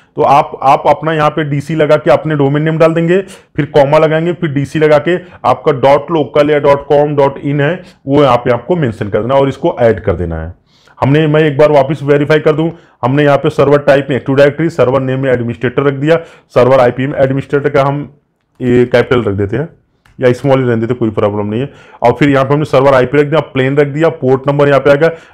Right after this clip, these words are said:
नेट बायोस नेम में इन्फोटेच है और यहाँ पे, अ, एडमिनिस्ट्रेटर हमने रख दिया और फिर हमने इसको कर दिया। अब टेस्ट कनेक्शन हम करेंगे यहाँ पे, यहाँ पे हम टेस्ट कनेक्शन पे क्लिक करेंगे, हमारा कनेक्शन हो रहा है या नहीं हमको पता चल जाए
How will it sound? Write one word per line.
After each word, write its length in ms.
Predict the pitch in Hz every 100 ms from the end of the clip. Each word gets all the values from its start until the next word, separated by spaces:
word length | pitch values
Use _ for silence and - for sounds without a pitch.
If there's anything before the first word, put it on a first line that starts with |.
| 123
नेट 160 | 135
बायोस 300 | 135 139 139
नेम 120 | 147
में 80 | 143
इन्फोटेच 580 | 135 127 123 120 147 -
है 220 | 170 170 - _ _ _
और 280 | 113 110 113
यहाँ 140 | 127
पे, 220 | 127 143 143
अ, 380 | 135 117 107 -
एडमिनिस्ट्रेटर 680 | 117 127 143 - 160 160
हमने 220 | 151 156
रख 60 | 156
दिया 360 | 139 165 170 - _ _ _ _ _ _ _ _ _ _ _ _ _ _ _ -
और 220 | - 113
फिर 200 | 117 143
हमने 180 | 135 139
इसको 220 | 135 151
कर 180 | - 135
दिया। 180 | 131 165
अब 280 | 202 135 -
टेस्ट 180 | 147 -
कनेक्शन 320 | 147 127 135
हम 100 | 113
करेंगे 260 | 107 98 92
यहाँ 120 | 87
पे, 120 | 95 90 - _ -
यहाँ 120 | 123
पे 100 | 135
हम 80 | 147
टेस्ट 240 | 143 -
कनेक्शन 320 | 151 135 -
पे 100 | 143
क्लिक 200 | 143 143
करेंगे, 300 | 143 131 156 170 - -
हमारा 240 | 117 131
कनेक्शन 320 | - 123 135 143
हो 140 | 123
रहा 80 | 139
है 60 |
या 80 | 135
नहीं 160 | 127 143
हमको 300 | 131 127 135
पता 200 | 131 127
चल 180 | 127 113
जाए 160 | 139